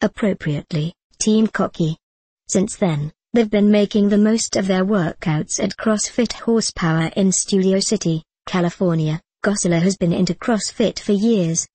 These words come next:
and in two thousand and thirteen, he even mentioned it in reference to his Saved by the Bell character,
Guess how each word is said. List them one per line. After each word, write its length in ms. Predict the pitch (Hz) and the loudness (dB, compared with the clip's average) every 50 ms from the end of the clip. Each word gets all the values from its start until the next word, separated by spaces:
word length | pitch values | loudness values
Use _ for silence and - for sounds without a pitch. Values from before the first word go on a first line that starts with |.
| _ _ _ | _ _ _
and 140 | - 196 208 | -2 -2 0
in 140 | - 196 190 | 0 0 0
two 240 | - - 254 262 247 | 0 0 -2 -2 0
thousand 380 | - 240 208 196 180 196 190 | 0 0 0 0 2 2 0
and 120 | 185 180 - | 0 0 0
thirteen, 600 | - 214 202 185 - - 208 175 160 156 160 - _ _ _ _ | 0 0 0 0 0 -2 0 0 0 -2 -4 -6 _ _ _ _
he 180 | _ 202 196 - - | _ 0 0 2 2
even 320 | 254 254 269 247 247 240 | 2 2 4 4 4 4
mentioned 440 | 240 247 254 226 - 202 170 165 190 | 4 2 2 0 0 0 0 0 0
it 120 | 214 - - | -2 -4 0
in 160 | - 226 214 | 0 2 2
reference 500 | 214 220 202 - - 175 160 165 - - | 2 0 -2 -2 -4 -2 -2 -2 -4 -4
to 140 | - - 180 | -2 0 0
his 160 | 175 170 175 | 0 2 0
Saved 340 | - - 190 175 180 180 - | 0 0 2 0 0 -2 -2
by 140 | - 220 208 | -2 -2 0
the 80 | 202 190 | 0 0
Bell 320 | 190 - 208 220 226 220 - | 0 2 0 0 0 -2 -2
character, 540 | - 208 185 175 - - - 160 151 151 156 | -2 0 0 0 -2 -2 -2 -2 -2 -2 -4